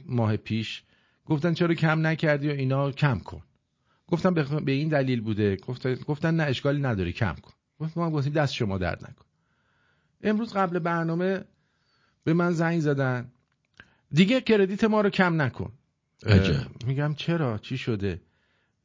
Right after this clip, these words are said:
Speaker 1: اه، برای اینکه دیگه خسرو اونجا نیست، ما دیگه علاقه‌ای نداریم. آقا خسرو فربهر رو که ما بیرونش نکردیم که.
Speaker 2: درسته.
Speaker 1: خسرو فربهر کار داشته.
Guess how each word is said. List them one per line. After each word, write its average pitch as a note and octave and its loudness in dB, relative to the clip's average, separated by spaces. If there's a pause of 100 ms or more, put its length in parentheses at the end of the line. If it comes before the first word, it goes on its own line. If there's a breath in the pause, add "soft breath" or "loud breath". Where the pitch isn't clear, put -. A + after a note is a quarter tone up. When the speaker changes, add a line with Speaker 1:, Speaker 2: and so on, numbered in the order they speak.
(120)
Speaker 1:
اه، A#2 -6 (320)
برای F#3 4
اینکه A3+ 0
دیگه F#3+ 0
خسرو F3+ 0
اونجا E3+ 2
نیست، F#3+ 0
ما G3 4
دیگه F3 0 (140)
علاقه‌ای C3+ 2
نداریم. F#2+ -2 (240)
آقا D#3 -4
خسرو C#3+ -8
فربهر B2 -4
رو E3+ -6
که E3 -6
ما D#3+ -2
بیرونش C#3 -4
نکردیم C#3+ -2
که. G2+ -6 (1080)
Speaker 2:
درسته. E2+ 0
Speaker 1:
خسرو D3+ -2
فربهر D#3 -2
کار - 0
داشته. G#2+ -4